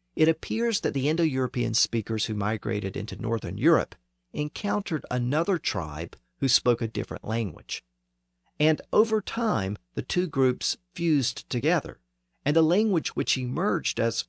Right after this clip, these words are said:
Proto-Germanic retained words from both languages. Well, if that is indeed what happened, it's possible that the other unknown tribe used a counting system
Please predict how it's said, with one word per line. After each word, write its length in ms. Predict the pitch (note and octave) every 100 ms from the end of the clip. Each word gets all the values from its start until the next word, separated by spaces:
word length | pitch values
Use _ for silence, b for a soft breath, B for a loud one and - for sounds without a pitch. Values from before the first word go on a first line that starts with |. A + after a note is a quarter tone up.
| _
Proto-Germanic 1080 | - E3 C3+ B2+ - G2+ C3 F#3+ A2 - - _
retained 580 | A#2+ B2+ - F#3+ G#3 F#3
words 460 | A#2+ C#3+ E3 G#2+ -
from 180 | A#2+
both 260 | A2 G#2 G2+
languages. 680 | C#3 E3+ B2+ - - - - _ _ _ _ _ _ _ _ _
Well, 260 | F3 F#3 - _
if 180 | D3+ -
that 180 | F#3+ A3
is 180 | G#3
indeed 380 | D#3 B2+ C3 B2
what 180 | G#2 F2
happened, 540 | - C#3 C3 - D2 - b
it's 320 | - D#3 - - _
possible 760 | - G3 A3+ - A#2+ B2+ A2 -
that 140 | A2
the 200 | C3+ - -
other 400 | D#3 E3+ D#3+ - _
unknown 580 | C#3 D3 C#3 B2 A2+ G#2+
tribe 560 | - - G#3 E3 D#2 - _ _
used 260 | C3 C3+ -
a 60 |
counting 480 | - F#3+ G#3 - B2
system 560 | - G#2 - - G2+